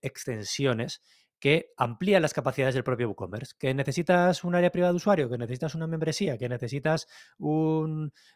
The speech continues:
vender por afiliados? ¿Que necesitas montar un marketplace? Seguro que hay un plugin o muchos que lo hacen. Habrá algunos gratuitos y algunos de pago.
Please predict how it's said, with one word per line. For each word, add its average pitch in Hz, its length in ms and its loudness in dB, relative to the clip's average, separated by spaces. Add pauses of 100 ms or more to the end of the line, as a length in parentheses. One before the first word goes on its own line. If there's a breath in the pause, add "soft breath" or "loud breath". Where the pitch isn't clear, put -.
vender 151 360 0
por 156 120 2
afiliados? 156 460 4
¿Que 135 80 -4
necesitas 135 300 -2
montar 165 180 2
un 165 80 0
marketplace? 165 540 0 (260)
Seguro 135 340 0
que 131 80 -2
hay 127 60 0
un 117 80 -4
plugin 127 400 -2 (160)
o 123 100 -4
muchos 120 420 -2 (280 loud breath)
que 127 420 2
lo 117 220 2
hacen. - 280 -8 (120)
Habrá 110 160 -2
algunos 110 260 -2
gratuitos 190 420 2
y 156 60 4
algunos 117 300 -2
de 110 80 -2
pago. - 260 -10